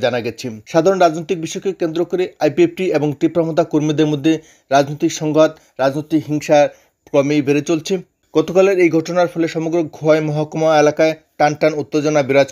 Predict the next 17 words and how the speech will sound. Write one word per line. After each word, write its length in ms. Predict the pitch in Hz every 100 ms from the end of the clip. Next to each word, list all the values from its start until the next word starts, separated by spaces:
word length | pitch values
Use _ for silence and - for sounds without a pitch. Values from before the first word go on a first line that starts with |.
| 160
করছে। 220 | 156 175 170 _ _ _ -
এখনও 280 | 143 180 180 180 _ _ _ -
এলাকায় 340 | 147 156 160 151 -
পুলিশ 220 | 156 151 -
টহল 220 | 165 143 135
চলছে। 260 | 156 143 185 175 _ - _ _ -
ঘটনার 360 | 143 170 175 160
বিবরণ 300 | 156 170 170
জানা 140 | 165 165
গেছে, 180 | 160 180 180 - _
খোয়াই 180 | - 151
মহকুমার 360 | 156 160 165 160 143
লাঠিছড়া 460 | 135 160 156 165 151
বাজার 220 | 143 147 139
এলাকার 260 | 127 151 151 - - -
এই 60 | 139 -
সংঘাতের 440 | 156 156 156 170